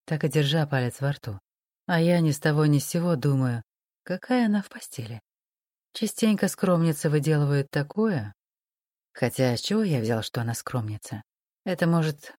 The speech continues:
в общении со мной только. Настя убирает палец, а я отвожу взгляд. Черт, как только мы попадем под прицелы, мне придется блюсти пост, чтобы не портить репутацию. Спать с Настей точно не вариант.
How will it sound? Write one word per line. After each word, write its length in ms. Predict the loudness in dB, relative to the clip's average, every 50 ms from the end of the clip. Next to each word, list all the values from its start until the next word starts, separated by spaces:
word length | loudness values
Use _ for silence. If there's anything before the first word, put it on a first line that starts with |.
| _ _ -2
в 80 | 0
общении 440 | 0 0 0 0 0 2 2 2 2
со 200 | 0 0 -2 -2
мной 220 | 0 0 -2 -2 -4
только. 360 | -6 -10 -10 -10 -12 -16 -16 _ _ _ _ _ _ _ _ 0
Настя 400 | 2 4 4 2 2 0 0 0
убирает 400 | 2 4 4 4 2 2 0 0
палец, 400 | 0 0 0 0 -2 -4 -6 -4
а 120 | -2 -2
я 200 | 0 0 2 0
отвожу 380 | 0 0 0 -2 -2 0 -2 -4
взгляд. 500 | -4 -4 -6 -6 -6 -6 -8 -12 -18 -20 _ _ _ _ _ _ _ _ _ _ _ _ _ _ _ _ _
Черт, 560 | -12 -10 -6 -4 -2 -2 -2 -2 -4 -10 -16 -20 _ _
как 260 | -6 -6 -6 -4 0
только 300 | 2 2 2 4 2 2
мы 140 | 2 2 0
попадем 400 | 0 0 0 2 2 2 0 0
под 160 | -2 -4 -2
прицелы, 460 | -2 -4 -2 -2 0 0 2 2 0
мне 200 | 2 0 0 0
придется 460 | 0 0 0 0 0 -2 -2 -2 -4
блюсти 360 | -2 -2 -2 -2 -2 -4 -6 -6
пост, 400 | -4 -6 -6 -6 -6 -8 -12 -20 _ _ _ _ -20
чтобы 280 | -6 -4 -2 2 4
не 140 | 4 4 4
портить 400 | 2 0 -4 -4 -6 -8 -8 -6
репутацию. 720 | -6 -4 -4 -4 -4 -4 -6 -6 -8 -10 -10 -10 -10 -10 -12 _ _ _ _ _ _ _ _ _ _ _
Спать 360 | -18 -6 -2 0 0 0 0
с 100 | -2 0
Настей 340 | 2 2 0 0 -2 -4 -2
точно 400 | 0 0 -2 -2 -2 -4 -4 -2
не 120 | -2 -2
вариант. 460 | 0 0 -2 -2 -2 -4 -6 -8 -12